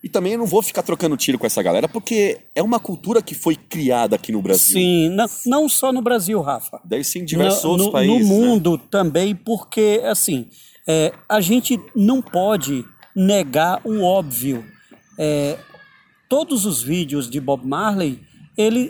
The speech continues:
Speaker 2: ele tá sempre fumando um cigarro.
Speaker 1: Uhum.
Speaker 2: Agora, ele tem um ser. Tem um ser dele tá com um cigarro de ganja na, na boca.
Speaker 1: Exatamente. Há um
Speaker 2: Tem um
Speaker 1: ritual,
Speaker 2: ser.
Speaker 1: né?
Speaker 2: Exatamente.
Speaker 1: Há uma questão religiosa,
Speaker 2: Sabe?
Speaker 1: espiritual.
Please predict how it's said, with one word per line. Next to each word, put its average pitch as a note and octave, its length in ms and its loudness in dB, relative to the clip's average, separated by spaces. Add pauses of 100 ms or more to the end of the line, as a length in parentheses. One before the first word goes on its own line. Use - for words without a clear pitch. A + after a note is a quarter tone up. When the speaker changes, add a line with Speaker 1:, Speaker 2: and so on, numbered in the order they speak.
Speaker 2:
ele A3 200 0
tá A#3 180 0
sempre A#3 340 -4
fumando A3+ 640 0 (120)
um A3+ 220 -4
cigarro. F#3 680 0 (220)
Speaker 1:
Uhum. G#3+ 100 -4
Speaker 2:
Agora, G3 460 2 (140)
ele A#3 280 2
tem A#3+ 380 0
um D4 160 -2
ser. - 560 2 (1700)
Tem B3+ 380 0
um F#3+ 220 0
ser F#3 500 2
dele D3 340 0
tá D3+ 280 0
com - 120 -8
um C#3+ 200 -2
cigarro D3 500 -2
de C3 100 -6
ganja C#3 380 -4
na, C3 220 -8 (400)
na D3 100 0
boca. D3 300 -2
Speaker 1:
Exatamente. G#2 480 -8
Há - 40 2
um - 40 2
Speaker 2:
Tem D#3 180 4
um G#3+ 40 2
Speaker 1:
ritual, A2 640 4
Speaker 2:
ser. E2 60 -6
Speaker 1:
né? F3+ 60 2
Speaker 2:
Exatamente. F#3+ 680 2
Speaker 1:
Há E2 60 -4
uma F2 140 -6
questão - 280 -8
religiosa, F#2+ 540 -2
Speaker 2:
Sabe? D#3+ 340 2
Speaker 1:
espiritual. F#2+ 340 -4